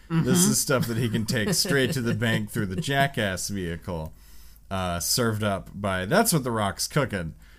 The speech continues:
Speaker 1: is all of Johnny
Speaker 2: <laughs>
Speaker 1: Knoxville's teeth.
Speaker 2: And too much blood.
Speaker 1: And too much blood. So I think he's an obvious contender. Sam, do you think anybody else wrestled The Rock on this set?
Speaker 2: I think Neil McDonough thought about it.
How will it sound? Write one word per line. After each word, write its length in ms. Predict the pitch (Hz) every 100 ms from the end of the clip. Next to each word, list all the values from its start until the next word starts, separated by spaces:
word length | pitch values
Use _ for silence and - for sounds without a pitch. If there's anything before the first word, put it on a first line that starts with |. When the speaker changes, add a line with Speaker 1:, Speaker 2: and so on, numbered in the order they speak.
| -
Speaker 1:
is 320 | 80 110 123 240
all 260 | 156 190
of 80 | 180
Johnny 280 | 160 160 151
Speaker 2:
<laughs> 0 |
Speaker 1:
Knoxville's 600 | 139 135 151 135 123 110
teeth. 480 | - 117 101 71 - - - - - 165 - - 214 -
Speaker 2:
And 420 | 190 202 202 170
too 280 | - 190 180
much 420 | 160 151 156 160
blood. 120 | -
Speaker 1:
And 200 | 123 120
too 200 | - 147
much 360 | 131 117 107 -
blood. 480 | 110 101 87 82 -
So 160 | 156
I 60 | 160
think 160 | 339 -
he's 240 | 320 196
an 60 | 151
obvious 340 | 143 165 139
contender. 420 | - 117 135 120 113
Sam, 360 | - 165 185
do 60 | 170
you 80 | 170
think 180 | 247 -
anybody 500 | 185 185 170 165 156
else 320 | 262 254 117
wrestled 400 | 98 90 95 85
The 60 |
Rock 440 | 90 85 76 - - -
on 360 | 95 85 85 - 98
this 180 | 90
set? 440 | - 90 73 - - - - - -
Speaker 2:
I 140 | 226
think 600 | 233 - - 233 359 403
Neil 280 | 190 214 220
McDonough 560 | 214 190 - 160 156 147
thought 380 | - 147 113 -
about 280 | - 73
it. 120 | 87